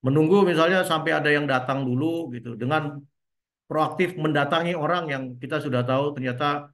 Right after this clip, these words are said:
eh, mendapat masalah, gitu. Nah, kita juga senang, gitu. Kalau misalnya secara proaktif, akhirnya dapat informasi, dari informasi tersebut kita kelola bersama,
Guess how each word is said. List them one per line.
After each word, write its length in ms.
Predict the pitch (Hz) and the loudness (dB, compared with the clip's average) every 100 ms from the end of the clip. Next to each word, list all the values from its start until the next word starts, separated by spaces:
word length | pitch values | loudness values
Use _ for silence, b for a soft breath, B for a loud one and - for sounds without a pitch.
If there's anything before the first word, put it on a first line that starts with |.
| _ _ _ _ | _ _ _ _
eh, 160 | 123 120 | -6 -4
mendapat 400 | 120 123 127 127 | -4 -4 -2 -2
masalah, 560 | 120 127 127 131 127 | -2 0 0 0 0
gitu. 320 | 107 104 107 - _ | -6 -12 -16 -18 _
Nah, 160 | 117 120 | -8 -6
kita 240 | 160 202 | 0 2
juga 160 | 139 123 | 4 2
senang, 400 | 147 135 110 104 | 2 0 -2 -6
gitu. 160 | 110 - - | -12 -12 -2
Kalau 160 | 123 | 0
misalnya 640 | 127 123 127 139 160 156 - _ _ _ | 0 2 4 4 2 0 -8 _ _ _
secara 320 | - - 135 | -6 -2 0
proaktif, 640 | 131 135 127 - 165 185 - - _ | 0 -2 -2 -2 0 0 -2 -16 _
akhirnya 320 | 123 127 143 | -12 -6 -4
dapat 320 | 131 123 131 | -2 -2 -4
informasi, 720 | 123 127 123 117 160 190 226 - _ _ _ _ | -4 -2 -2 -2 -2 -2 -4 -8 _ _ _ _
dari 160 | 127 135 | -2 -2
informasi 480 | 139 139 139 127 135 | -2 -2 0 0 -2
tersebut 320 | 127 131 156 | -6 -8 -6
kita 160 | 135 123 | -4 0
kelola 320 | 131 127 123 | 2 4 2
bersama, 720 | 120 - 113 120 170 247 247 | 0 -2 -2 0 0 0 -4